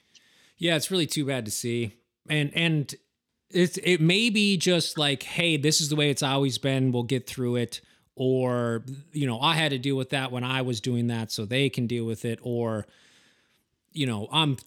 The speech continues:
three years from retirement, so I don't want all this pie on my face trying to figure this whole thing out." And, and I'm not saying it's just one of those things. Like, it can, it can be all of those things. Um, but at what point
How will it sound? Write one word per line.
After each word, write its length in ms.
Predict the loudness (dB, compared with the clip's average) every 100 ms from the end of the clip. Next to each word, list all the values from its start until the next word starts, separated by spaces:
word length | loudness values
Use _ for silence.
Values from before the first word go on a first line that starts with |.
| _
three 220 | 2 4
years 240 | 6 4
from 220 | 2 0 0
retirement, 720 | -2 0 2 2 2 0 -2
so 160 | -4
I 120 | -2 -2
don't 180 | -4
want 320 | -4 -4 -4 -4
all 220 | -4 -2
this 140 | -4
pie 340 | -6 -4 -2 0
on 120 | 0
my 120 | -2
face 320 | -2 -4 -4
trying 300 | -6 -4 -4
to 60 | -6
figure 320 | -4 -4 -2
this 180 | -4 -4
whole 180 | -6 -6
thing 280 | -4 -2
out." 500 | 0 2 2 0 -6 -10 _ -20 _
And, 160 | -4 -2
and 160 | 2 2
I'm 80 | 2
not 160 | 2
saying 180 | 4 2
it's 100 | 2
just 220 | 0 0
one 280 | -2 2 2
of 80 | 2
those 260 | 0 -4
things. 320 | -6 -8 -8 -6
Like, 160 | -4
it 180 | -4 -4
can, 240 | -4 -4
it 140 | -4 -4
can 160 | -2
be 240 | 0 0 -2
all 280 | -2 -2 -2
of 80 | -4
those 260 | -6 -8
things. 420 | -8 -10 -10 -12 -16 _ _ _ _
Um, 540 | -6 -4 -4 -4 -4 -6 _ _ _ _ _ _ _ _ 0
but 140 | 2
at 120 | 2
what 360 | 2 2 2 -4
point 760 | 0 4 4 2 0 -4 -6